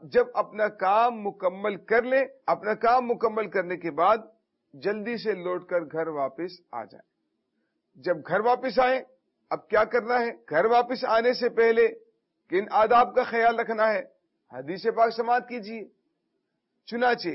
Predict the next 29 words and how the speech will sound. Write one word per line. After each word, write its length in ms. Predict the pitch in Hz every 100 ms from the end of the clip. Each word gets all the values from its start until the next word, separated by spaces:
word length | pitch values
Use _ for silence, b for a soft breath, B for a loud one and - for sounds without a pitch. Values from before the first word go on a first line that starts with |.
| - _ _ _ -
نبی 320 | 139 151 180
کریم 380 | 185 190 240 247
صلی 260 | 202 196 170
اللہ 400 | 170 202 226 214
تعالی 560 | 190 185 196 202 208 180 _ _ _ -
علیہ 320 | 156 196 240
وآلہ 240 | 226 220 226
وسلم 520 | 214 - 208 226 233
کا 100 | 226
فرمان 540 | 220 190 196 214 214 - -
اس 180 | 156 160
حوالے 320 | 151 175 208
سے 160 | 208
کیا 240 | 220 196 175
ہے؟ 100 | 156 _ _ _ _ _
سماعت 380 | 170 170 156 -
کرتے 260 | 131 107 104
ہیں۔ 120 | 113 _ _ _
چنانچہ 460 | - 240 269 262 208 175 147 _ _ -
ابو 180 | 180 208
دردہ 280 | 214 208
رضی 280 | 269 254 233
اللہ 320 | 226 214 214 214
تعالیٰ 240 | 202 180 180
عنہ 140 | 180
سے 160 | 170 147
روایت، 360 | 123 107 85 _ _ _ _ _ _ _ _ - 143
نبی 240 | 165 196
کریم 400 | 196 190 226 233